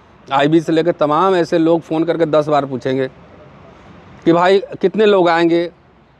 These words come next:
कौन वक्ता हैं। जंतर मंतर पे करो तो एक तो permission आजकल देने में दिक्कत कर रहा है,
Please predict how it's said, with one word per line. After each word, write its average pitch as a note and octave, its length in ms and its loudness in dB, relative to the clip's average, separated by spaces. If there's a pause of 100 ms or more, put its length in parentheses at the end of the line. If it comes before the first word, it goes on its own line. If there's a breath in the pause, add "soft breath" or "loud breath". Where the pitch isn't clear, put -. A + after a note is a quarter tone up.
(180)
कौन G#3 240 2
वक्ता F3+ 360 0
हैं। E3+ 340 -6
जंतर F3 320 -2
मंतर F3+ 320 -2
पे E3+ 140 -2
करो F3+ 220 2
तो F3+ 80 0
एक F3 100 0
तो F3 100 -2
permission E3 440 0
आजकल D#3+ 300 0
देने D#3 200 0
में D#3 140 -2
दिक्कत D3 280 -2
कर C3+ 140 -2
रहा B2 180 -2
है, A2 80 -8